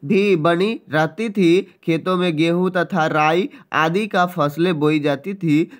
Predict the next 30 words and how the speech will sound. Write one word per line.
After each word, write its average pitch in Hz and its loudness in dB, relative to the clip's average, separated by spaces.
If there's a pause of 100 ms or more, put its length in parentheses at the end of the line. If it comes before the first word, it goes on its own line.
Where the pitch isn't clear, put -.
(120)
लोग 196 0
प्रायः 175 2
जई 165 0
तथा 170 -2
जौ 160 0
की 160 -2
रोटी 160 0 (220)
खाते 151 -2
थे। 175 -2
खेती 185 -4
करने 185 -2
वाले 165 2
किसान 170 -2
एक 180 -2
साथ 165 0
खेती 165 -6
करते 165 -4
थे। 143 0 (280)
फसलें 180 -2
एक 180 -2
साथ 180 0
बोई 160 0
जाती 170 -2
थी 170 0 (280)
तथा 165 0
एक 190 0
साथ 165 -2
काटी 143 -2
जाती 147 -2
थी। 117 -12